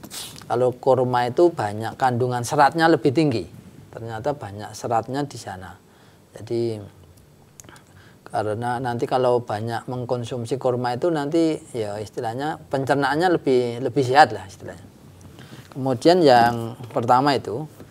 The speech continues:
jadi memang kita disunahkan itu berbuka dengan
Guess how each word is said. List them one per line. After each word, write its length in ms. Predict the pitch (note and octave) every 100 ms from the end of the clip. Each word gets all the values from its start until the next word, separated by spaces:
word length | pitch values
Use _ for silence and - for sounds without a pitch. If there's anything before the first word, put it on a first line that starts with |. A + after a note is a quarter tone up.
| - - - A2+ G#2 - - - - - - -
jadi 160 | C3+ D#3+
memang 240 | E3+ F#3
kita 240 | F3+ F#3+
disunahkan 1200 | F#3 D3+ B2+ - - - - D#3+ D#3+ C#3+ - D#3 D#3
itu 520 | D#3 F3+ G#3 G#3 G#3+ A#3+ - - -
berbuka 640 | - A#2 A#2 C3 A#2+ E3+ F3+
dengan 720 | E3+ C3 A#2 A#2 C#3 D#3+ E3